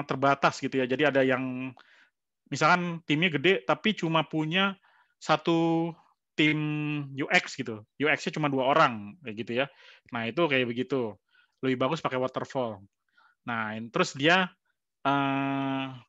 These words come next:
punya beberapa project yang mirip-mirip. Jadi pakai waterfall gitu kita bisa replikasi tuh, eh, apa, pendekatan ini ke project yang mirip-mirip gitu ya. Nah, kons-,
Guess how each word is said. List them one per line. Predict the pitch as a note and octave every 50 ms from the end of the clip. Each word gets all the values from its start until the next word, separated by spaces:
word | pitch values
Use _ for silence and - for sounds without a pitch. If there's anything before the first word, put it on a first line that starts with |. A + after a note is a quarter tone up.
| _ _ _
punya | - D3 D3+ E3 E3 D#3
beberapa | - C#3 C3 C#3+ C#3 - D#3 C#3+
project | - C#3 C3+ B2+ B2+ E3 E3+ - _
yang | D3+ D#3+ E3 E3 E3+ E3+ E3
mirip-mirip. | D#3 C#3+ C#3 C3 C3+ C3+ C#3+ D3+ E3 C#3+ - _ _ _
Jadi | - A#2+ B2+ E3+
pakai | - - - - C3+
waterfall | C3 C3 - - C3+ - - C#3+ C3 C3 B2+
gitu | B2 B2+ B2+ F3+ F#3 F#3 F#3 F#3+ _ - _ _ _ _ _ _
kita | - C3 -
bisa | D#3 D#3 C#3+ - C#3+ C3+
replikasi | B2+ C#3 C3 - C#3 B2 - C3+ C#3 - - - D3+ C#3+
tuh, | C#3 C#3+ C3+ B2 - _ _ _ _ _ _ _ _ _ _
eh, | B2 A#2+ B2 A#2+ A#2+ A#2+ A#2+ A#2 A#2 A#2 A#2 A#2 A#2+ - G3 A#3 -
apa, | - B2+ - D3+
pendekatan | - - C3 B2 - C3 B2 - B2 B2+
ini | B2+ C3 C#3+ C3+
ke | - C3 B2+ B2
project | - B2+ B2 A#2+ C3+ - -
yang | B2+ A#2
mirip-mirip | A#2 A#2 A#2+ A#2+ A#2+ A2+ A2+ B2+ A#2+ - - _ B2
gitu | A2+ A#2 A#2+ A#2+
ya. | A#2 B2+ - _ _ _ _ - _ - - - - - _ _
Nah, | _ B2 A2+ A2+ -
kons-, | - C#3+ C#3+ D3 - - - -